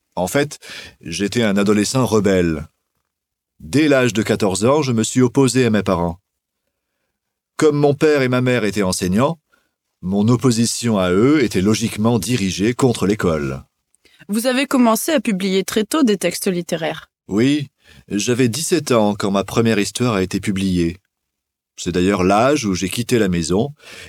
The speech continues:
Speaker 1: et où je me suis installé à Bruxelles. Je dois dire que mon ambition n'a jamais été de devenir dessinateur de bande dessinée. J'écrivais aussi des textes pour des groupes et je jouais de la guitare,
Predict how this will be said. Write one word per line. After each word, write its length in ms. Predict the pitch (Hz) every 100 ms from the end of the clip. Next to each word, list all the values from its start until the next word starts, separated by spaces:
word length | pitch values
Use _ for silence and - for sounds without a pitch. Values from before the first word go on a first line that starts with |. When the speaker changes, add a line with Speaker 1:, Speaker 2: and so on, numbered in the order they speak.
| -
Speaker 1:
et 100 | 95
où 160 | 101
je 100 | 98
me 100 | 90
suis 280 | 92 - 104
installé 420 | 95 - 90 85
à 60 | 98
Bruxelles. 580 | 82 87 - 65 69 92 _ _ _ _ _ _ _ _
Je 320 | - 82 95
dois 180 | 95 101
dire 320 | 98 156 180
que 100 | -
mon 220 | 110 98 98
ambition 520 | 95 98 - 147 147
n'a 120 | 120
jamais 380 | 104 117 123 113
été 240 | 104 156
de 100 | 135
devenir 400 | 95 104 107 117
dessinateur 600 | 107 104 107 98 127 127
de 80 | 98
bande 200 | 85 87
dessinée. 540 | 85 - 82 80 78 _ _ _ _ _ - - - -
J'écrivais 680 | - - 143 - 147 139
aussi 300 | 127 120 127
des 120 | 110
textes 400 | 98 113 143 -
pour 180 | 101 101
des 120 | 92
groupes 360 | 80 104 156 - - _ _ -
et 80 | 98
je 120 | 104
jouais 240 | 98 117
de 60 | 127
la 80 | 117
guitare, 680 | 104 101 85 73 67 67